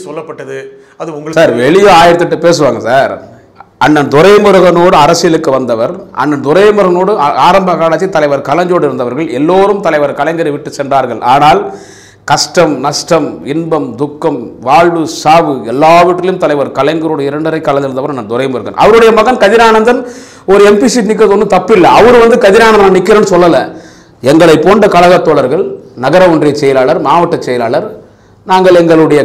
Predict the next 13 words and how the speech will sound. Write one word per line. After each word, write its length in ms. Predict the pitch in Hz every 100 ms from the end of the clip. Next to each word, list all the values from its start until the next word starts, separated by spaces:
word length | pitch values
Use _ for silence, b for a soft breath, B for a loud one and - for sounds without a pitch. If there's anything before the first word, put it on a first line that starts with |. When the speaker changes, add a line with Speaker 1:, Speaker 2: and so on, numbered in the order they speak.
| 143
Speaker 2:
கழக 180 | 165 180 135
பொருளாளர் 400 | 143 147 135 131
அண்ணன் 220 | 127 120
துரைமுருகனிடத்துல 640 | 131 175 190 151 131 127 202 202
வேண்டுகோள் 380 | 247 233 180 143
வைத்தோம். 280 | - 120 - B B B
திரு 120 | 147 147
கதிரானந்தன் 680 | 151 185 185 175 165 165 170
தான் 140 | 190 190
இங்க 120 | 156 147
எம் 120 | 151
பி 60 |
யா 60 | 190